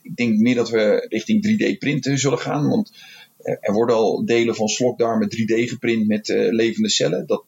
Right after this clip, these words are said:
bestaat al. Ehm, eh, dus je, ja, eh, dat je de, de harde massa, zal ik maar zeggen, dus dentine en het glazuur, dat je dat min of meer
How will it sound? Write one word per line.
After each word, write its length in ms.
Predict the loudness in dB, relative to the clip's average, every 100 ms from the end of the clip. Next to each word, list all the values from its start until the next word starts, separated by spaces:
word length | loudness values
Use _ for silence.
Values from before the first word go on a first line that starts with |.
| -10
bestaat 420 | -4 -4 -4 -2
al. 340 | -2 -2 -6 _ _
Ehm, 640 | -18 -12 -8 -4 -2 -2 -4 -10 -20 -20 -20 _ _
eh, 480 | -12 -10 -8 -10 -12 -6
dus 200 | -4 -4
je, 360 | -2 -2 -2 0
ja, 460 | 0 0 -2 -6 -4
eh, 160 | -6 -6 -14 -18
dat 280 | -8 -2 -2
je 220 | 0 -2 -2
de, 240 | -2 0 0
de 100 | -2
harde 260 | -2 0
massa, 500 | 0 0 0 -2 -2
zal 140 | -2 -2
ik 60 |
maar 100 | 0
zeggen, 300 | -2 -2 -4
dus 180 | -2 -2
dentine 640 | 0 0 0 0 0 0 -6 -20 -20 -20 -8
en 100 | -4
het 120 | -4
glazuur, 480 | -2 -4 2 2 2
dat 180 | 0 0
je 80 | -4
dat 100 | 0
min 200 | 0 0
of 100 | 0
meer 380 | 2 2 -2